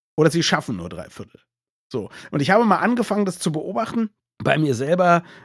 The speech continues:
bei Leuten, die ich unterrichte und so weiter. Und im Großen und Ganzen stimmt das. Ich finde das tröstlich, das zu wissen. Und sein Workaround ist, wenn man das Ganze bis Freitag braucht, dann sagt man halt, es muss bis Mittwoch sein. <laughs> Weil dann,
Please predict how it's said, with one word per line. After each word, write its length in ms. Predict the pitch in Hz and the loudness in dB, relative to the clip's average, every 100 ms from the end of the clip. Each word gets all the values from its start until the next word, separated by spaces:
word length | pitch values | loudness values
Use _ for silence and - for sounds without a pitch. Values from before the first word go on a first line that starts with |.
| _ 160 | _ -6
bei 420 | 123 120 113 113 | -2 0 -2 -2
Leuten, 300 | 120 143 131 | -2 -2 -2
die 60 | 120 | -4
ich 100 | 117 | -6
unterrichte 460 | 120 117 165 160 | -4 -4 -4 -6
und 120 | 131 | -6
so 120 | 139 123 | -4 -4
weiter. 320 | 120 143 120 - - | -4 -4 -6 -8 -4
Und 160 | 160 | -2
im 120 | 180 139 | -2 -2
Großen 420 | 147 202 - 208 | 0 2 0 -2
und 240 | 160 135 | -4 -4
Ganzen 480 | 139 143 151 147 139 - - | -2 -2 -2 -4 -4 -6 -12
stimmt 320 | - 104 - | -4 -4 -6
das. 300 | - - - - | -18 -20 -8 -4
Ich 120 | 190 | 0
finde 200 | 294 262 | 0 2
das 180 | 143 - | 0 -2
tröstlich, 460 | - 214 - 220 | 0 0 0 -6
das 160 | 160 - | -6 -6
zu 160 | 123 | -4
wissen. 260 | 107 165 285 | -4 -6 -6
Und 140 | 139 | -4
sein 340 | 120 247 269 175 | -2 0 2 2
Workaround 540 | 143 - 269 220 240 | 0 0 0 0 0
ist, 240 | 254 - - - | -4 -8 -10 -2
wenn 160 | 156 | 0
man 80 | 196 | 2
das 160 | 175 - | 0 -2
Ganze 240 | 165 170 | -4 -4
bis 220 | 143 139 | -6 -6
Freitag 400 | - 147 202 180 | -6 -6 -4 -6
braucht, 280 | 131 190 - | -2 -2 0
dann 120 | 147 | -2
sagt 240 | 127 143 175 | -2 -2 0
man 100 | 156 | 0
halt, 120 | 160 | 0
es 40 | |
muss 140 | 151 160 | -2 -2
bis 160 | 160 | -2
Mittwoch 320 | 156 175 - - | -4 -4 -6 -12
sein. 180 | - - - - - | -16 -20 -20 -12 2
<laughs> 20 | 277 - 339 339 - 311 - 254 | 2 4 2 2 2 0 2 4
Weil 160 | 208 | 6
dann, 220 | 208 226 | 4 0